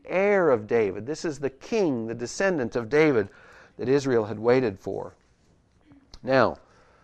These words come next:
so far, everything's good. There's glory, there's joy, there's victory. Jesus is finally being welcomed in a large sense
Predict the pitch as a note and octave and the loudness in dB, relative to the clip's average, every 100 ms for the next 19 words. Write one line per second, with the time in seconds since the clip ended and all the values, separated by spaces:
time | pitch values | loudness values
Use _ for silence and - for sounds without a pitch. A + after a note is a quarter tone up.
0 | _ - - G#3 - B2+ A2 A2 A2 _ | _ -8 -2 -2 0 0 2 0 -6 _
1 | A2 A2 G#2 F#2+ F2 - F2 - F2 _ | -8 -8 -6 -10 -12 -12 -12 -12 -16 _
2 | _ _ _ _ _ _ _ B2 A#2+ G#2+ | _ _ _ _ _ _ _ 0 0 0
3 | B2+ D3 F3+ G3 G3+ G3+ D3+ A#2 G#2 A2+ | 2 6 8 8 6 4 2 -2 -4 -8
4 | B2 F3 G3 G3 F#3+ F3 C3 A2 A#2 D#3+ | -2 2 4 4 4 2 0 -2 -4 -4
5 | G3 - F#3+ F#3+ F#3 - _ C3 F3+ A3+ | -4 -6 -6 -6 -8 -20 _ -8 -4 -2
6 | A3 F#3+ E3+ C#3+ - - A#3 C4+ C#4 C4 | -4 -4 -4 -4 -8 -4 -2 0 2 2
7 | F#3 A#2+ G#2+ G#2 D#3+ G3+ - _ _ _ | 2 0 -2 -2 -4 -8 -16 _ _ _
8 | _ - B2+ E3+ F3 D#3 D#3 A3 B3+ B3+ | _ -14 -2 0 2 0 0 4 4 2
9 | - A2+ A2+ D3+ C#3+ C#3 C3+ A#2 A2+ A#2 | -4 -4 -2 -6 -8 -6 -2 0 0 2
10 | C3+ F3+ G3 E3+ - G#3 C#3 G#2+ A2 - | 2 2 0 -6 -8 -2 -2 -2 -6 -12